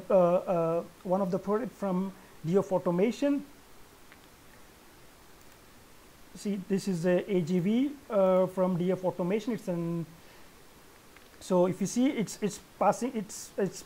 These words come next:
uh, uh, navigating itself through the color code tape or, uh, magnetic tape laid on the, on the floor, and you just have to make a, a, a, a map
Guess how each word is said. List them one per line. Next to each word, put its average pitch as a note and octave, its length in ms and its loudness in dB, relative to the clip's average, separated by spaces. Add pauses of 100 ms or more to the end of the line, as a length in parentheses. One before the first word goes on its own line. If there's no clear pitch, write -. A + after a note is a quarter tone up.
uh, E3+ 460 2 (320)
uh, E3+ 280 4
navigating F3+ 600 2
itself A3 380 0
through G#3 180 2
the G3+ 220 2
color G3+ 340 2
code G3 280 0
tape G#3+ 220 0 (240)
or, F3 300 0
uh, E3+ 180 4
magnetic F3 480 -2 (160)
tape G#3 260 0 (380)
laid F#3 260 4
on F3+ 200 0
the, F3+ 240 2
on F3+ 120 -4
the E3+ 100 -2
floor, G3+ 420 0 (420)
and F3 320 0 (340)
you G3 80 -2
just G#3+ 320 2
have - 260 -2
to G#3 200 0 (120)
make F#3+ 220 -2
a, F#3 240 2 (140)
a, - 20 0
a, E3 640 0 (840)
a D#3 40 -2
map F3+ 380 2